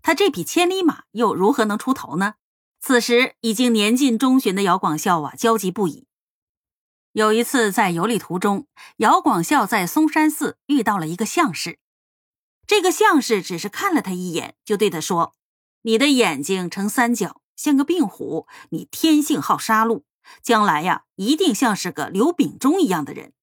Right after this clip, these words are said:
刘秉忠是元朝时期的一个奇僧，元朝的开国功臣。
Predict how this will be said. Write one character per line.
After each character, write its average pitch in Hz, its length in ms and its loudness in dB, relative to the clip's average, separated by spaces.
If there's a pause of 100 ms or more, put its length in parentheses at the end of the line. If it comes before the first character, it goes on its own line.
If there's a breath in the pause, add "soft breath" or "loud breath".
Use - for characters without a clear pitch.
(1160)
刘 320 220 4
秉 247 240 2
忠 277 280 4
是 208 260 0
元 190 180 2
朝 214 220 2
时 208 160 -2
期 202 140 -2
的 185 80 -4
一 170 120 -6
个 180 120 -6
奇 170 200 -8
僧， 185 280 -4 (340 soft breath)
元 233 260 4
朝 185 220 0
的 185 140 -2
开 220 180 -2
国 202 140 -2
功 214 180 -2
臣。 - 280 -10